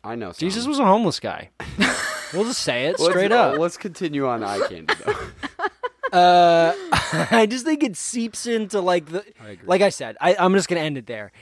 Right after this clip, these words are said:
Speaker 2: If you are over the age of twenty-five years old, and at, right now, at the time that this was recorded, which is, looks at watch, presses watch several times 'cause it's showing me steps, Wednesday.
Speaker 1: August twenty-fifth.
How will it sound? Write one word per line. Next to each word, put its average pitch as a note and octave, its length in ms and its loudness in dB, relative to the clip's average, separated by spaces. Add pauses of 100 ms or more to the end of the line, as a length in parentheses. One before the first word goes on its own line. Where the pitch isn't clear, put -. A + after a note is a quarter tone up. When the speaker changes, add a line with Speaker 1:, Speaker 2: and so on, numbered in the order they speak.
(160)
Speaker 2:
If E3+ 240 2
you G#3+ 160 6
are F3 200 6
over E3+ 260 6
the G3+ 140 4
age F3 200 6
of E3+ 100 -16
twenty-five D#3+ 540 2
years D3 240 -2
old, C#3 320 -2 (320)
and D#3 260 2 (140)
at, C#3+ 160 4 (160)
right B2+ 160 0
now, B2 340 0
at A#2 160 -2
the A#2 240 0 (100)
time B2 240 2
that A2 220 -2
this A#2 360 0
was A2+ 280 -4 (100)
recorded, G#2+ 500 2
which G#2+ 240 -2
is, G#2 340 -2 (880)
looks G2+ 240 -6
at - 120 -4
watch, G2 500 0 (1500)
presses G#2 400 -2
watch G2 300 4
several G2+ 280 0
times G2+ 360 -4
'cause G2 160 -8
it's - 120 -10
showing F#2+ 300 -4
me F#2+ 80 -6
steps, - 520 -2 (880)
Wednesday. A2+ 680 -4
Speaker 1:
August B2+ 380 4
twenty-fifth. B2 640 2